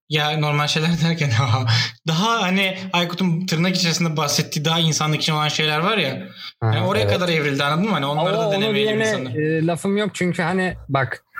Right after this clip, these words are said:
Speaker 2: o sadece insanın ömrünü uzatmıyor orada yaptıkları şey. Sen şu an atıyorum ki evde kedisi köpeği olan insan kedisinin köpeğini kurtarıyor ya bir şekilde.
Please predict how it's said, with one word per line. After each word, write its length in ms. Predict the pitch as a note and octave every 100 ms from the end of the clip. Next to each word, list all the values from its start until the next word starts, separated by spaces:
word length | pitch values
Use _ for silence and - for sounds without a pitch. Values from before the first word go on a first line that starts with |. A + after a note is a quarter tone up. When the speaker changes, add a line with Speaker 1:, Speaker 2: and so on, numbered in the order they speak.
| - -
Speaker 2:
o 100 | D#3
sadece 520 | D3 E3 F3 F3+ F3+
insanın 420 | D3 C#3+ C3+ E3
ömrünü 320 | E3+ D#3+ D#3+ E3+
uzatmıyor 540 | C#3 D3 - C3+ A#2
orada 140 | A2+
yaptıkları 480 | A2 G#2+ A2+ A2+ A#2
şey. 160 | G#2 A2+
Sen 300 | C#3 C3+ G#2+
şu 220 | - -
an 100 | C3+
atıyorum 360 | C3+ C3 B2 A2
ki 80 | C#3+
evde 260 | B2 B2+
kedisi 340 | - C3 B2 C3
köpeği 260 | C3 C3
olan 200 | C3 C3
insan 320 | C3+ B2 C#3+ C3
kedisinin 360 | B2+ B2 C3+
köpeğini 320 | C3+ C3 C3+
kurtarıyor 460 | B2+ C3+ C#3+ D3 D3+
ya 120 | C3
bir 60 | A#2
şekilde. 400 | A2 G#2+ G#2